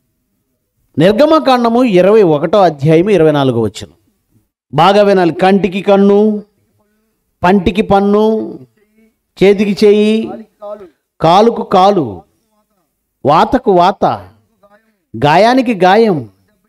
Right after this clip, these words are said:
దెబ్బము-, దెబ్బకు. <laughs> ఒకనాడు ఇశ్రాయేలీయులకు ధర్మశాస్త్రం ఇచ్చు-, ఇచ్చుచు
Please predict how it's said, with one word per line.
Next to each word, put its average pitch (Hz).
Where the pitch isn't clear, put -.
దెబ్బము-, 160
దెబ్బకు. 208
<laughs> -
ఒకనాడు 123
ఇశ్రాయేలీయులకు 214
ధర్మశాస్త్రం 220
ఇచ్చు-, 175
ఇచ్చుచు 160